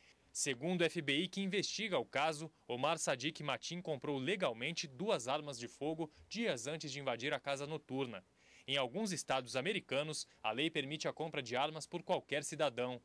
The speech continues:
Segundo dados do Ministério da Justiça, existem em torno de oito milhões de armas ilegais no Brasil. Desse total, pelo menos um milhão e meio são de origem estrangeira,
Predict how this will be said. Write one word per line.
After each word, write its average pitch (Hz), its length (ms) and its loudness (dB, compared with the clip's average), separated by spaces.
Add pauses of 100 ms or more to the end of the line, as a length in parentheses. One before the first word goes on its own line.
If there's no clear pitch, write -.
(480)
Segundo 160 460 0
dados 156 340 2
do 165 120 -2
Ministério 180 520 2
da 127 120 4
Justiça, 151 480 -2
existem 151 360 0
em 135 60 -4
torno 165 320 0
de 147 160 -4
oito 175 320 0
milhões 131 360 -2
de 123 120 2
armas 143 340 0
ilegais 143 460 2
no 156 80 -6
Brasil. 131 540 0 (360)
Desse 196 360 2
total, 156 360 2
pelo 147 220 0
menos 170 400 -2
um 226 140 -4
milhão 156 280 0
e 131 80 -2
meio 139 240 2
são 156 160 -2
de 135 100 -2
origem 147 300 0
estrangeira, 135 720 0